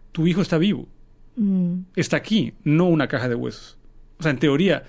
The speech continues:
Speaker 1: ciertamente, cuando decís la caja de huesos es mejor que no tenerla y no
Speaker 2: Mm.
Speaker 1: saber nada. Pero en realidad,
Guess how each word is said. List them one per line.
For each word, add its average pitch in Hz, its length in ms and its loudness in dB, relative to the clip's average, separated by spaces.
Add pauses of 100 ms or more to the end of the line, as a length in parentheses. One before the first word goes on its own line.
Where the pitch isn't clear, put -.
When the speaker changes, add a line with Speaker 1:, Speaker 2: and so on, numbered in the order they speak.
Speaker 1:
ciertamente, 165 760 0
cuando 131 220 -2
decís 131 100 -4
la 139 60 0
caja 143 220 0
de 139 60 2
huesos 143 340 0
es 143 40 -2
mejor 143 220 0
que 151 100 -2
no 143 120 -2
tenerla 156 500 -2 (240)
y 196 100 4
no 156 60 4
Speaker 2:
Mm. 143 40 4
Speaker 1:
saber 143 260 0
nada. 165 340 0 (460)
Pero 156 140 2
en 139 40 -2
realidad, 147 680 0